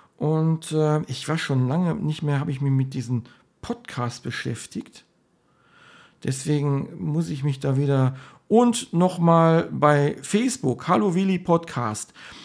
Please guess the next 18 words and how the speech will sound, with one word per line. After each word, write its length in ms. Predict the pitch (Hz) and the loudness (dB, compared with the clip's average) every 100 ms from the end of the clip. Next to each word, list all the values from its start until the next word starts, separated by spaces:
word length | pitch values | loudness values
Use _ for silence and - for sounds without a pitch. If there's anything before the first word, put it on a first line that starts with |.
| - | -8
Da 200 | - 160 | 2 2
könnt 220 | 170 196 | 4 2
ihr 140 | 190 - | 2 -4
auch, 120 | 170 | -2
bei 120 | 160 | -2
Facebook 540 | 156 226 233 - 135 131 | 0 0 0 -4 -8 -4
könnt 240 | 139 131 | -4 -2
ihr 100 | 147 | -6
euch 360 | - 127 - - - _ - | -6 -6 -8 -16 -20 _ -2
nochmal 380 | 147 156 156 135 | 2 4 4 2
dazu 320 | 127 - 143 | 2 -2 -4
äußern. 580 | 131 131 131 156 160 165 - - - _ | -2 -2 0 2 2 0 -8 -20 -20 _
Und 360 | 165 190 214 - | 6 8 6 2
ihr 180 | 190 185 | -2 2
könnt 320 | 214 220 220 | 4 4 4
mir 240 | 196 190 | 0 2
auch 160 | 170 165 | 0 0
eine 600 | 170 165 165 160 160 | 0 4 6 6 6